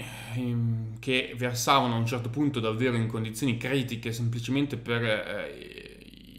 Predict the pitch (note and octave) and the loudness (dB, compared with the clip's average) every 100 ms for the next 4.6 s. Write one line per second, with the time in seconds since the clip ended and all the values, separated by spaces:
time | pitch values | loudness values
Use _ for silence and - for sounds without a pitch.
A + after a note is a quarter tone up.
0 | - - - - F3 D#3+ E3+ D#3 - - | -16 -12 -10 -8 -2 2 2 2 2 6
1 | D4 B2 A2 G#2+ G#2 C#2+ A#2 B2+ B2+ C#3 | 8 6 4 0 -2 -2 0 0 2 4
2 | D#3 C3 A#2 A#2 A2+ A#2+ A#2 D3 B2+ A#2 | 4 4 0 0 2 2 2 -2 -2 -2
3 | G#2+ D2 - - - B2 B2+ C3 F3 C#3 | -4 -4 -10 -14 -6 -2 2 4 6 6
4 | B2 C3 A#2 A#2+ G2 | 2 0 0 0 0